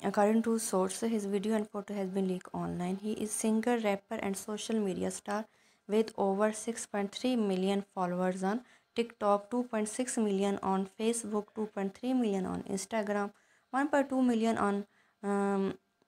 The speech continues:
one point two million on Twitter and one point nine million subscription on, on, uh, YouTube. So he has lot of fan following on every social media site like TikTok, Facebook, Instagram,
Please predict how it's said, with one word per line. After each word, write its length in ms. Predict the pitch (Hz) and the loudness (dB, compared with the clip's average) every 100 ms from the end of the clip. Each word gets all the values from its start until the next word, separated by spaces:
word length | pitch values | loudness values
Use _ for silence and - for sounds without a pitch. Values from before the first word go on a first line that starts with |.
| _ _ - | _ _ -2
one 200 | 226 233 | 0 2
point 120 | 254 | 2
two 120 | 262 | 4
million 200 | 240 226 | 4 4
on 200 | - 202 | 4 2
Twitter 320 | - 202 214 | 0 -2 0
and 240 | 208 196 190 | 2 2 2
one 140 | 190 | 0
point 200 | 196 196 | 0 0
nine 260 | 185 202 220 | 2 2 2
million 260 | 196 196 | 2 0
subscription 680 | 196 185 - 190 _ - 185 | -2 -8 -14 -20 _ -4 -2
on, 260 | 180 196 220 - _ - | 0 -2 -4 -14 _ -6
on, 180 | 190 190 | 0 2
uh, 40 | |
YouTube. 440 | 190 170 165 170 175 | 2 2 -2 -4 -6
So 280 | - 202 202 - | -2 -2 -2 -4
he 240 | 202 208 - - | -4 -4 -6 -6
has 460 | 190 185 185 202 214 _ _ - | 0 0 0 -4 -6 _ _ 0
lot 300 | 196 208 214 | 4 4 2
of 120 | 233 | 0
fan 200 | 233 208 | 0 -2
following 460 | 214 202 190 196 208 | -2 -2 0 0 -2
on 200 | 190 185 190 _ | -2 -2 -4 _
every 300 | - 196 202 | -2 0 0
social 380 | 220 190 185 185 | -2 -4 -4 -2
media 280 | 170 165 190 | -2 0 -2
site 360 | 185 208 190 185 | -2 -2 0 0
like 260 | 180 170 - - | 0 -2 -4 -10
TikTok, 580 | 202 - 202 180 175 - - | -10 -6 -2 0 -2 -6 -4
Facebook, 580 | 208 214 185 185 175 175 _ - | -2 -2 -4 -4 -2 -6 _ -4
Instagram, 720 | 233 233 233 202 185 180 180 | -2 -2 -4 -2 0 0 -2